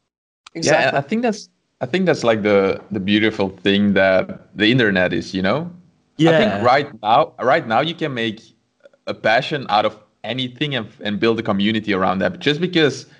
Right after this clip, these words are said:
Speaker 2: the internet allows us to have access to everyone around the world, you know? So if you can just
Speaker 3: Yeah.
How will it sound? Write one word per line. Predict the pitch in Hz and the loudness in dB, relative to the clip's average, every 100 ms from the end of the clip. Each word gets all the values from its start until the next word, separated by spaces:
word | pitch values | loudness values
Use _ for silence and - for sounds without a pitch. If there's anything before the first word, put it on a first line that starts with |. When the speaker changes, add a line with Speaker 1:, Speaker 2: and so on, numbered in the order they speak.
| _ | _
Speaker 2:
the | - | -2
internet | 120 139 127 123 120 | 0 0 2 0 2
allows | 110 104 110 110 | 2 4 4 0
us | 110 | -6
to | 113 | -2
have | 101 101 104 - _ _ - | 0 0 -2 -12 _ _ -4
access | 101 113 135 - | -2 -2 -10 -8
to | 120 85 _ | -10 -10 _
everyone | 95 127 131 117 104 98 92 | -2 -2 -2 -4 -4 -4 -6
around | 95 101 98 | -2 -2 -2
the | |
world, | 92 104 104 101 | -2 0 0 -2
you | 92 | -6
know? | 104 | -6
So | 110 123 | -4 -6
if | 117 | -4
you | 151 | -4
can | 170 | -4
just | 139 123 120 | -2 -4 -4
Speaker 3:
Yeah. | 135 135 117 98 98 | -4 -2 -2 -2 -6